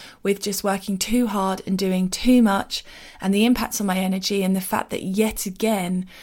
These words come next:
my poor husband has been left with the dregs of Hannah, and that's not what he signed up for.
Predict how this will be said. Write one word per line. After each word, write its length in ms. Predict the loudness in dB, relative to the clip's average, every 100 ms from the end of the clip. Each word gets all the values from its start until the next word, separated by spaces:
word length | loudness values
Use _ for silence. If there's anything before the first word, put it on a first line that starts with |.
| -20 -2
my 240 | 2 2
poor 240 | 2 -2 -2
husband 520 | -4 -4 -4 -4 -4
has 160 | -4 -2
been 120 | -2
left 360 | -2 -4 -8
with 140 | -10 -6
the 80 | -4
dregs 460 | 0 0 0 -4
of 120 | -4
Hannah, 420 | -4 -4 -4 -6 -10 -16 -18 -10 -2
and 320 | 0 2 0
that's 260 | 0 0
not 300 | 0 0 0
what 140 | -2 -4
he 100 | -4
signed 460 | -4 -4 -4 -2
up 160 | -4 -6
for. 380 | -8 -6 -8